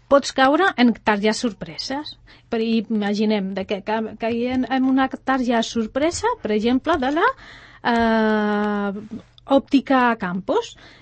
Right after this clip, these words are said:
i has de fer un, la, la targeta sorpresa, eh, diu que has de fer una acció, no? Per exemple, aquesta, mira. «Desde que te has hecho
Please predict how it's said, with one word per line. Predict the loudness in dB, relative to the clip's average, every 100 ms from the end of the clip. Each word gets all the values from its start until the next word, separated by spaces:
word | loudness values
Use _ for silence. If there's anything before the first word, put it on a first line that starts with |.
| -20 0
i | 4 6
has | 4 2
de | 0
fer | 2 2 4 4
un, | 2 2 -2 -8 -12 _ _ _ _ -4
la, | 2 4 4
la | 4
targeta | 4 4 2 2
sorpresa, | -2 -2 2 0 2 -2 -2 -6 -20 -2
eh, | 2 4 2 0
diu | 2 2 2
que | 0
has | 2
de | 0 2 0
fer | 2 0
una | 0
acció, | -2 -4 -4
no? | -4 -4
Per | -2
exemple, | 0 0 -2
aquesta, | -4 -8 -12 -10
mira. | -10 -10 -16 -20 -20 -20 -12
«Desde | 0 2 2 2
que | 2
te | 2 2
has | 0 -2 -16 -18 -8
hecho | -4 -4 -4 -4 -4